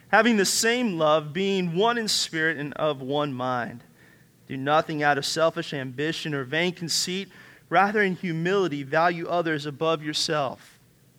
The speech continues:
not looking to your own interest, but each of you to the interest of others." Paul starts this <laughs> off with just this great accolade to the church there in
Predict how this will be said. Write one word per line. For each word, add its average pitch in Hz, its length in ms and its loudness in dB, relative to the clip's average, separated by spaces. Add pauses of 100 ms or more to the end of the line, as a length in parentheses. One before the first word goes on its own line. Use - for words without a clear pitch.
(400)
not 196 260 4
looking 247 280 2
to - 140 -6
your 190 120 4
own 202 240 4
interest, 165 440 -6
but 175 200 -2
each 226 220 -4
of 165 160 -2
you 156 360 -2 (360)
to 180 100 -6
the 165 140 -8
interest 170 580 -4
of 156 80 -8
others." 135 720 0 (520)
Paul 170 180 2
starts 202 440 2
this 170 200 -4
<laughs> - 120 -10
off 208 340 4 (440)
with 185 200 2
just 202 300 0
this 185 300 0
great 185 580 0 (100)
accolade 220 640 2
to 202 140 -4
the 170 120 0
church - 460 0
there 214 160 2
in 190 240 -4